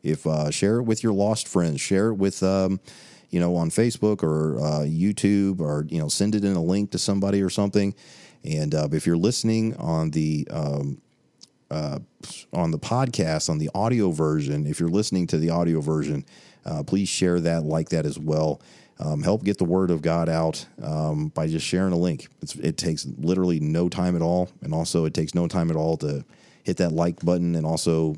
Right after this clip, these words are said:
subscribe and, uh, hit the notification, uh, ways so you know when I go live or when a new video posts, okay?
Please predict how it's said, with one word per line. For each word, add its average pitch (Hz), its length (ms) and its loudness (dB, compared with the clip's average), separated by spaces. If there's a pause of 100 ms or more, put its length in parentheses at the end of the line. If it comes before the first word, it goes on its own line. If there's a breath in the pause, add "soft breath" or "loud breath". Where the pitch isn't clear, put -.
subscribe 82 800 -2
and, 78 420 -2
uh, 73 180 -2
hit 85 180 -4
the 82 80 2
notification, 80 800 -2 (600 loud breath)
uh, 76 220 -4
ways 87 300 2
so 85 180 0
you 85 120 2
know 85 120 0
when 80 120 0
I 80 60 -2
go 85 180 2
live 85 520 0
or 80 80 2
when 82 160 0
a 78 40 0
new 82 160 0
video 78 320 0
posts, - 440 -4 (140)
okay? 113 260 -4